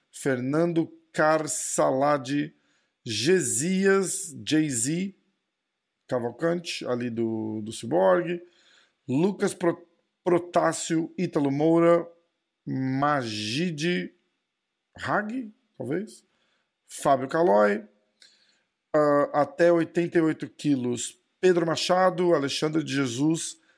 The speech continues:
André Porfírio, Charles Negromonte, Diego Ramalho e o Valdir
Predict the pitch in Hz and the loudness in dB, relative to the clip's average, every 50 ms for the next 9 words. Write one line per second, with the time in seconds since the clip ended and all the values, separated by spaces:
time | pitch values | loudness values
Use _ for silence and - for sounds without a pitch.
0 | _ _ _ 156 143 143 139 147 156 151 151 - _ _ _ _ _ _ _ _ | _ _ _ -4 -2 0 2 2 2 2 0 -6 _ _ _ _ _ _ _ _
1 | _ _ _ _ _ _ - 160 147 131 - - - 180 185 196 190 196 202 196 | _ _ _ _ _ _ 2 2 2 2 -4 -4 -2 0 0 2 2 0 0 -2
2 | 196 _ _ _ _ _ _ - - - - - 170 160 165 165 160 151 143 139 | -6 _ _ _ _ _ _ -10 -8 -4 0 2 4 4 4 4 2 0 -2 -4
3 | 147 143 135 131 131 131 147 165 175 180 175 - - - - 147 123 113 131 143 | -4 -4 -2 -2 -2 0 2 2 2 0 0 -4 -10 -12 -12 -10 -6 -2 0 0
4 | 147 147 135 131 127 127 127 131 139 151 160 170 170 175 180 185 180 - _ _ | 2 0 0 -2 -2 -2 0 0 2 2 2 2 2 0 -2 -2 -6 -12 _ _
5 | _ _ _ _ _ _ _ _ _ _ _ _ _ 143 143 147 151 151 147 147 | _ _ _ _ _ _ _ _ _ _ _ _ _ 0 2 2 2 2 4 4
6 | 143 139 135 123 117 113 147 151 151 143 135 117 113 127 151 160 165 165 165 160 | 2 2 0 -2 -2 0 0 2 2 2 0 -4 -4 -4 0 2 2 0 0 -4